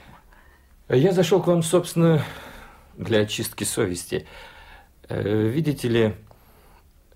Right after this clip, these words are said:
у меня осталось такое впечатление, что слова, сказанные мною вам о Загрядском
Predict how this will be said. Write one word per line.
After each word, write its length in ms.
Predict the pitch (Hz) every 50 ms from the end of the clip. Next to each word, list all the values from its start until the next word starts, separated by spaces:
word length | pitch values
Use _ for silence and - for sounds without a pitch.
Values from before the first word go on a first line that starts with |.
| _ - - - - - - -
у 80 | 165 165
меня 200 | 180 202 208 185
осталось 380 | 165 - - 185 180 175 165
такое 300 | - 180 160 180 190 175
впечатление, 680 | 165 160 165 - - - - 180 196 196 180 175 175 160
что 300 | 160 - - - - 156
слова, 520 | 147 - - 131 131 143 147 170 208 180
сказанные 560 | - - - - 147 135 123 127 127 123 123 123
мною 320 | 123 131 135 131 127 113
вам 220 | 117 131 131 120
о 20 | 107
Загрядском 680 | 101 117 107 117 135 156 156 160 - - 196 190 175